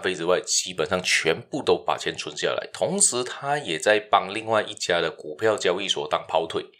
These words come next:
这一份 part time 呢，这一份兼职工作呢，是他每天下午六点到第二天早上凌晨两点，就是一个跑腿，负责送，送相关文件。每个星期可以在里面赚到十二块美金，美金啊。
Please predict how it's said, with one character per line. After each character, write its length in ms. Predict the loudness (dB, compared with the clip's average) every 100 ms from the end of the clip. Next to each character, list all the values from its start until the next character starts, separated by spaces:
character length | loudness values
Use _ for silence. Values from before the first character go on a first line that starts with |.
| -4
这 100 | -2
一 60 | 2
份 160 | 2
part 260 | 4 0 0
time 340 | 4 4 4
呢， 120 | 0 0
这 100 | 0
一 80 |
份 160 | 2 0
兼 240 | 2 0
职 200 | 0 -4
工 200 | -2 -2
作 200 | 0 0
呢， 120 | 2 -2
是 220 | -4 -4
他 180 | 0 0
每 180 | 0 -2
天 180 | 0 0
下 400 | 0 2 2 2
午 240 | -4 -8 -6
六 240 | 0 2 0
点 180 | -4 -2
到 140 | -2
第 160 | 0 2
二 100 | 2
天 160 | 0
早 120 | -4
上 240 | -2 -2 -4
凌 200 | -8 -8
晨 360 | -4 -4 -2
两 280 | -4 -4 -4
点， 200 | -4 -4 -6 -12
就 80 | -4
是 80 | 0
一 40 |
个 80 | 0
跑 260 | 4 2 2
腿， 180 | -2
负 200 | -6 -6
责 120 | 2 2
送， 320 | 2 -2 -2
送 240 | -2 0
相 160 | -4 0
关 120 | 0
文 200 | 0 -4
件。 180 | -2 -2 -2 -20 _ -4
每 200 | 0 4
个 120 | 4
星 220 | 2 -2
期 180 | -2 0
可 140 | 2
以 60 | 4
在 160 | 4
里 120 | 4 0
面 140 | 0
赚 140 | 2
到 100 | 2
十 140 | 2 2
二 200 | 4 4
块 180 | 4 0
美 260 | 0 -8 -8
金， 180 | -12 -12 -8
美 200 | -6 -4
金 280 | -2 0 2
啊。 140 | 0